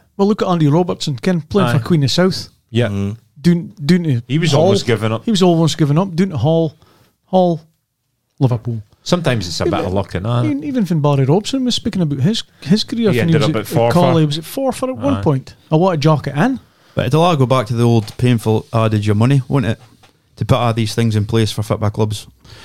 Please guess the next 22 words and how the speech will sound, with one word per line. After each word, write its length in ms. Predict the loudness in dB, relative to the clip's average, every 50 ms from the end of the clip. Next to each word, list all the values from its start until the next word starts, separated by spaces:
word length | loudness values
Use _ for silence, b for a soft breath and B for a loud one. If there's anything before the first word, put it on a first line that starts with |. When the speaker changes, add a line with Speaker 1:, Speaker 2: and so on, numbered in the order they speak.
| B
Speaker 4:
will 60 | -4
cost 260 | 0 2 0 0 2 0
Speaker 1:
Well, 80 | -2 0
Speaker 4:
a 20 |
Speaker 1:
but 60 | 2
Speaker 4:
few 80 | 0 2
Speaker 1:
there's, 60 | 2
Speaker 4:
quid, 200 | 2 0 0 0
and 140 | 0 0 2
you 60 | 2
need 100 | 2 2
Speaker 1:
there's 100 | 0 0
Speaker 4:
to 60 | 0
hate. 40 | 0
Speaker 1:
fucking, 220 | 0 -2 -2 -4 -6 -8
there's 140 | -10 -10 -10
quid, 360 | -10 -4 -2 0 0 0 -2 -10
there's 260 | -10 -10 -8 -6 -2
money 200 | -2 0 0 0
in 100 | 0 0
football, 300 | 0 -2 -4 -4 -6 -8
though. 240 | -4 -4 -6 -6